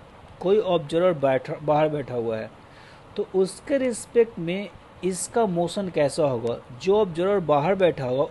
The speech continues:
उसके रिस्पेक्ट में ऐसा कुछ दिखेगा कि ये लिफ्ट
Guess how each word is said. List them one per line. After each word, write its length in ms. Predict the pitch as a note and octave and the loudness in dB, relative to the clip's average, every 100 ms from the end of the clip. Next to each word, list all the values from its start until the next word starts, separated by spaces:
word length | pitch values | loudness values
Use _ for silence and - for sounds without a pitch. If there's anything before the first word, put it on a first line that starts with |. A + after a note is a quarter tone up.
| F3 | -4
उसके 300 | E3+ - A#3 | -6 -6 -4
रिस्पेक्ट 520 | G#3+ F3+ - E3 D3+ | -4 -4 -6 -8 -6
में 140 | D#3 D#3+ | -8 -8
ऐसा 440 | D#3+ D#3 D#3 G3+ | -2 -2 0 -2
कुछ 220 | F#3+ E3+ - | -2 -6 -6
दिखेगा 380 | C#3 - B2+ C#3+ D3 - - - - - | -8 -6 -2 -4 -4 -14 -20 -20 -20 -12
कि 80 | F3+ E3+ C3 | -10 -8 -6
ये 160 | D#3+ | -2
लिफ्ट 460 | F3+ E3 G3 - - | -2 2 2 0 -10